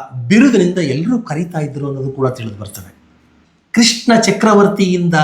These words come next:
ಧನ, ಕನಕ, ಕೀರ್ತಿ, ಪ್ರತಿಷ್ಠೆ, ಗೌರವಗಳನ್ನ ಗಳಿಸಿದ್ದರೂ ಲೌಕಿಕ ವ್ಯಾಮೋಹದಿಂದ ದೂರಾಗಿದ್ದ ಭವ್ಯ ವ್ಯಕ್ತಿತ್ವ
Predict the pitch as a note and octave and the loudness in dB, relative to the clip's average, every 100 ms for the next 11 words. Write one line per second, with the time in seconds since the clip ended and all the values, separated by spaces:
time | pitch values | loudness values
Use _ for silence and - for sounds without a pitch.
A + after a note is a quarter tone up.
0 | D#3 - - C3 B2+ F3 G3+ G3+ E3+ F#3+ | 0 -8 -14 -6 0 4 4 4 4 2
1 | F#3 E3+ - G3+ G3+ F#3 E3 E3 A3 - | 0 -4 2 2 4 2 0 2 0 2
2 | F3 D3 F3+ G#3 F3+ D#3+ D3+ D3+ C3 B2+ | 0 2 4 4 4 2 0 -2 -4 -2
3 | D#3 - D#3+ F#3+ A3+ B3 - - _ _ | -2 -2 0 4 4 4 0 -14 _ _
4 | _ D#3 F3+ A#3+ C4 C4 - F#3 D3 D3 | _ 2 4 4 4 2 2 0 0 0
5 | F#3 A3 F3+ F3 E3 D#3 C3 B2 E3 G3 | 2 2 2 0 -2 -4 -4 0 2 4
6 | E3+ C#3+ C3+ B2 B2 A#2 B2 E3+ E3+ D#3 | 4 2 -4 -6 -6 -6 -4 -4 0 0
7 | C3 E3 - G3 - | 2 -2 0 -2 -2